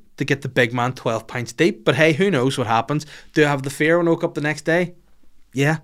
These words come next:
Did I drink tequila? Yeah. Who knows what happens? I don't know, but one thing I did know, I had a flight to get the next day at seven A M to come home. Eunice, the big stormy bitch, the big blowjob bitch, cancelled it. Flights are all cancelled.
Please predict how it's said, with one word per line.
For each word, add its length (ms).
Did 60
I 40
drink 380
tequila? 400
Yeah. 300
Who 100
knows 160
what 80
happens? 340
I 160
don't 120
know, 100
but 100
one 160
thing 200
I 20
did 220
know, 100
I 60
had 80
a 60
flight 280
to 60
get 140
the 80
next 260
day 100
at 80
seven 320
A 40
M 180
to 60
come 200
home. 320
Eunice, 680
the 100
big 220
stormy 460
bitch, 360
the 60
big 180
blowjob 480
bitch, 360
cancelled 440
it. 120
Flights 360
are 60
all 120
cancelled. 420